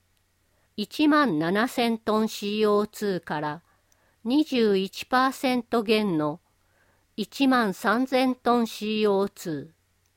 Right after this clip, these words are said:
ー。吸収源の拡充。森林の林木が吸収する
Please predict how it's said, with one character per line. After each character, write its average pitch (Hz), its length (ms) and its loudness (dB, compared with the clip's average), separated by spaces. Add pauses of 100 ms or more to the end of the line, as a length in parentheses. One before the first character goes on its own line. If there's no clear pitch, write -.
(1080)
ー。 - 0 -
吸 320 280 0
収 330 360 -2
源 165 340 -2
の 156 120 0
拡 190 380 -6
充。 156 420 -6 (1040)
森 294 460 2
林 294 180 4 (100)
の 247 140 2
林 247 300 2
木 262 320 0
が 240 160 -2
吸 226 300 0
収 214 300 0
す 190 220 -4
る 180 220 -4